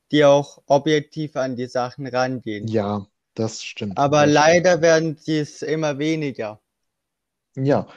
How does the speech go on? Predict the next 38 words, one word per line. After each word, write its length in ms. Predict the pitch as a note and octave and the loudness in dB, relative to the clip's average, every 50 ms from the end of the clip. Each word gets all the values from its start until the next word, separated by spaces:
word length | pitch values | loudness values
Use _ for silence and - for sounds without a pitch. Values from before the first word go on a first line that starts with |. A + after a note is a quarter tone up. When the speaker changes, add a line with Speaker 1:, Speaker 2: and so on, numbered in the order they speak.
| - _ _ _ _ _ _ _ | -20 _ _ _ _ _ _ _
Speaker 2:
zum 120 | - B2+ | -6 -2
Beispiel, 600 | A#2+ A2+ A2 A2 G#2+ - _ - F#2 F#2 - - | 0 0 0 0 -2 -6 _ -10 -8 -8 -8 -8
ich 140 | - - - A2+ | -12 -12 -10 -12
hab 140 | - - | -10 -8
gestern 380 | - A2+ B2 B2+ - - A#2 G#2+ | -6 -6 -6 -6 -6 -8 -6 -6
auf 120 | G2 F#2+ - | -8 -8 -10
Instagram 500 | - A2 A2+ - G2+ G2 G2 G2 F#2+ F#2+ | -12 -12 -10 -10 -10 -8 -8 -8 -8 -8
ein 180 | F#2+ F#2+ F#2+ | -8 -10 -10
Bild 220 | F#2 G2+ G2 G2 G2 | -8 -8 -8 -8 -8
gesehen, 420 | F#2+ F2+ - - F2 F2+ G2 G#2+ _ _ _ _ _ _ _ _ _ _ - | -10 -12 -12 -14 -16 -16 -16 -18 _ _ _ _ _ _ _ _ _ _ -12
wo 80 | A2 G#2 | -10 -10
steht, 440 | - - - G2+ F#2+ F#2 - - _ _ _ _ _ _ _ _ | -10 -8 -8 -6 -6 -8 -8 -12 _ _ _ _ _ _ _ _
"Oh 140 | - A#2+ A#2 | -6 -4 -4
mein 240 | A2+ G#2+ G#2 G#2 G2 | -2 -2 -4 -4 -4
Gott", 380 | - A2 A2 G#2+ - - - - | -2 -2 -2 -4 -6 -10 -12 -8
äh, 60 | G#2 | -4
also 440 | F#2 G2 F#2+ G2 F#2+ - G#2 G2 - | -4 -2 -2 -4 -6 -8 -8 -10 -10
ich 160 | - F#2 - | -10 -14 -8
glaub, 220 | - G#2 F#2+ F#2+ - | -6 -6 -6 -6 -8
das 140 | G2 F2+ | -14 -16
ist 160 | G2 F#2+ - - | -16 -12 -8 -8
Handelsblatt, 760 | A#2 A#2+ A#2+ A2 G#2 - _ - G#2+ G#2+ B2+ B2+ - - _ _ - - _ _ _ _ _ - | -4 -4 -4 -4 -4 -6 _ -4 -4 -4 -4 -6 -10 -20 _ _ -20 -20 _ _ _ _ _ -10
ähm, 380 | G#2 G2+ G2 F#2+ F#2+ F#2+ F#2+ - | -8 -8 -6 -6 -6 -8 -8 -10
die 100 | - G2+ | -10 -10
haben 120 | G2 G2 | -10 -10
auf 120 | G2 - - | -10 -10 -12
Instagram 400 | A2 G#2+ G#2 A2 G2+ G2+ G2 G2+ | -12 -12 -10 -10 -10 -10 -10 -12
gepostet, 540 | G2+ F#2+ - - G#2+ G#2 - A2 G#2 - - - - - _ _ _ _ _ | -12 -16 -14 -12 -12 -10 -8 -8 -10 -10 -12 -20 -20 -20 _ _ _ _ _
"Bitcoin 600 | - A#2 A#2 - - - A2+ A2 G#2+ A2 G#2+ - - - _ _ - | -4 -4 -4 -4 -6 -6 -4 -4 -4 -4 -8 -10 -18 -20 _ _ -14
im, 300 | - A2+ G#2 G2+ G2 - - | -10 -8 -8 -8 -8 -10 -8
äh, 120 | G#2+ G2 | -8 -6
minus 440 | G2 G#2 A2 A2+ A2 A2+ A2 G2 - G2 | -6 -6 -6 -6 -6 -6 -8 -8 -8 -10
achtzehn 360 | G2 - - - - G#2 G2+ | -12 -12 -10 -10 -8 -8 -8
Prozent 600 | - - F#2 - - - G#2 G2+ G#2 G2+ - - _ | -8 -10 -12 -12 -10 -8 -6 -6 -6 -8 -12 -14 _
innerhalb 420 | A2 G#2+ G2+ F#2+ F2+ G2 G2 - | -8 -8 -6 -6 -8 -10 -12 -14
von 120 | - F#2+ | -14 -18
vierundzwanzig 640 | F#2+ - - F#2+ F#2+ F#2+ - - F2+ - F3+ - - - | -16 -12 -10 -10 -8 -10 -10 -10 -12 -12 -12 -14 -16 -16
Stunden." 300 | - - - E3+ F3 | -14 -14 -16 -16 -16